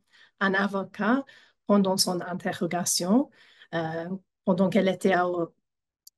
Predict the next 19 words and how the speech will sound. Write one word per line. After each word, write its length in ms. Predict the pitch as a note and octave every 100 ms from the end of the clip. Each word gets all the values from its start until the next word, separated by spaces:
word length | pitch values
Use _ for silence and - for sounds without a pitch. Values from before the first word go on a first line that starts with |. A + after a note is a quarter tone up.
| _ _ _ _ -
au 140 | F#3+
S 220 | G3 -
N 180 | G3 F3+
R. 480 | A3 B3+ A3 F3+ F#3
Donc, 360 | G#3+ G#3+ G#3+ -
euh, 320 | G#3+ A3 G#3 - _ _ _
nous 200 | A3 A3+
appelons 460 | A#3 A#3 B3 A#3+ A3+
aussi 340 | A3+ - A3+
à 60 | G3
la 140 | F#3+
justice, 640 | F#3+ G#3+ G#3 - G#3+ - F#3
euh, 160 | F3+ F3
burundaise 520 | F#3 G3 G#3 C#4 C4
de 80 | F#3+
respecter 720 | A#3+ A#3+ - A3 - G#3 F#3+
les 160 | G3 G3
droits 300 | G3+ G3
de 80 | G3+